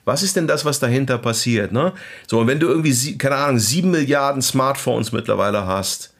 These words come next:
und das ist fast neunzig Prozent Penetration weltweit, ne? Wenn, wenn fast hundert Prozent der Deutschen online sind, wenn, wir sind den ganzen Tag online, den ganzen Tag sind wir im Netz, auf dem Handy, wir ver-, wir, wir, wir verbraten irgendwie sieben Stunden am Tag,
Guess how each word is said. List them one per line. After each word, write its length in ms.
und 340
das 200
ist 120
fast 300
neunzig 400
Prozent 400
Penetration 680
weltweit, 520
ne? 200
Wenn, 240
wenn 160
fast 300
hundert 240
Prozent 340
der 60
Deutschen 360
online 380
sind, 260
wenn, 300
wir 320
sind 180
den 140
ganzen 380
Tag 200
online, 560
den 100
ganzen 320
Tag 200
sind 240
wir 80
im 100
Netz, 460
auf 180
dem 100
Handy, 580
wir 100
ver-, 220
wir, 180
wir, 160
wir 80
verbraten 960
irgendwie 480
sieben 320
Stunden 420
am 200
Tag, 340